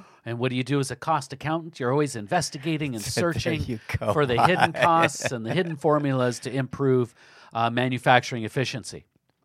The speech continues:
Speaker 1: So another thing that we weren't quite clear about, though, um, is these comms, um, and you mentioned it, they're through Twitter.
Speaker 2: Mm-hmm.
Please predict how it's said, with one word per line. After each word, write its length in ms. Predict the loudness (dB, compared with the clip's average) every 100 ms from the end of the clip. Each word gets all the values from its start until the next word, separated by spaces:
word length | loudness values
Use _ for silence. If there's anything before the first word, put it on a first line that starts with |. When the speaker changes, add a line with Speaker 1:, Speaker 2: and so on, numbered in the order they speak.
| _ _ _ -20 _
Speaker 1:
So 380 | 0 4 4 0 -20 -14 -4
another 240 | 0 0
thing 200 | -2 -2
that 60 | 2
we 120 | 2
weren't 300 | 4 0 2
quite 260 | 2 2 0
clear 300 | -2 2 2
about, 380 | 2 0 0
though, 260 | -2 -2 -4 -8 -20 -20 -6
um, 400 | 0 2 0 -2 _
is 260 | -4 -4 -2
these 280 | -4 -4
comms, 640 | -8 -2 2 2 2 -4 -12 -6
um, 340 | -2 0 -2
and 140 | -4 -4
you 100 | 0
mentioned 380 | 0 -2 -4
it, 220 | -2 -2 _ _ _ _ _
they're 260 | -2 2 2
through 320 | 2 0 0
Twitter. 520 | -2 -2 0 0 -6 -16 _ -8
Speaker 2:
Mm-hmm. 220 | -6 -6